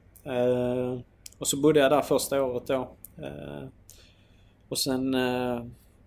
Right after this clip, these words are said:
sen efter det så fick jag egen lägenhet, eh, och fick klara mig själv.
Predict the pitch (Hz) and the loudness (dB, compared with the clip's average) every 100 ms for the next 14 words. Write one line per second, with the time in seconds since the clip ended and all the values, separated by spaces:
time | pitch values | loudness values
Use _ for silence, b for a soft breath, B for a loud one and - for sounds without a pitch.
0 | - - - 160 160 - 165 156 139 - | -20 -12 -8 -4 -4 2 6 6 4 2
1 | 135 139 131 143 143 143 135 131 135 139 | 2 4 4 4 6 6 6 4 4 2
2 | 127 127 - - 76 71 147 - 104 104 | -2 -8 -10 -12 -8 -6 -6 -8 -10 -12
3 | - - 143 127 127 127 69 - | -10 -8 -4 -2 -4 -4 -6 -6